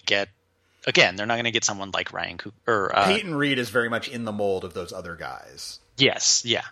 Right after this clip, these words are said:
Speaker 1: They're not gonna bring in someone like Edgar Wright. Like, you're not gonna get Quentin Tarantino to come in and be like, "Hey guys, I'll play ball.
Speaker 2: Yeah,
Speaker 1: What do you need
Speaker 2: exactly.
Speaker 1: from me?"
Speaker 2: No, no auteurs here. And so what you get is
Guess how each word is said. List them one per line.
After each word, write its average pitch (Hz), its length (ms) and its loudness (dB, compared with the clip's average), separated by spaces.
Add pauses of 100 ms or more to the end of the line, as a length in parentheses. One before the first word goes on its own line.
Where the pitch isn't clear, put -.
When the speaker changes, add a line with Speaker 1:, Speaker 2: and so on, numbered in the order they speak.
(160)
Speaker 1:
They're 143 100 6
not 143 140 6
gonna 123 160 2
bring 117 180 -2
in 107 120 -4
someone 101 260 -6
like 95 180 -4
Edgar 95 220 -6
Wright. - 180 -8
Like, - 160 4
you're 160 80 4
not 180 140 6
gonna 143 140 4
get 123 260 -2
Quentin 107 300 -10
Tarantino 92 500 -6
to 107 100 -4
come 104 240 -4
in 92 140 -2
and 92 80 -8
be 95 80 -4
like, 95 120 0
"Hey 208 120 4
guys, 156 400 8
I'll 147 100 6
play 131 140 2
ball. 98 260 0 (240)
Speaker 2:
Yeah, 127 220 4 (360)
Speaker 1:
What 135 120 2
do - 80 2
you - 60 4
need 143 120 2
Speaker 2:
exactly. - 160 -2
Speaker 1:
from 101 80 -8
me?" 92 140 -10 (1120)
Speaker 2:
No, 151 260 4
no 160 260 10
auteurs 139 500 6
here. 60 320 -12
And 123 180 -4
so 139 340 8
what 143 260 0
you 143 60 -6
get 156 180 4
is 135 420 -2